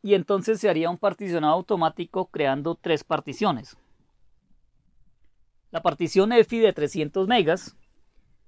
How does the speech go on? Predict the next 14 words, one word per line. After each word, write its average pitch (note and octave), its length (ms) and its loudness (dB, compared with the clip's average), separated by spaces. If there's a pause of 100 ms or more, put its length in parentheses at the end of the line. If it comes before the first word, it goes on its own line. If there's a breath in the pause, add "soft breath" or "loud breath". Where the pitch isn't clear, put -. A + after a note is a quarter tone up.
(160)
una G3+ 180 -4
segunda F#3 440 2
partición D#3 500 -2
para F3+ 200 2
la D#3+ 140 4
raíz C3+ 280 0
del E3 140 -2
sistema E3 520 -6 (240)
que D#3+ 100 -6
tendría D3 400 -2
veinticinco E3 640 -4
punto F#3 360 -8
cinco F#3+ 340 -6
gigas D3+ 420 -2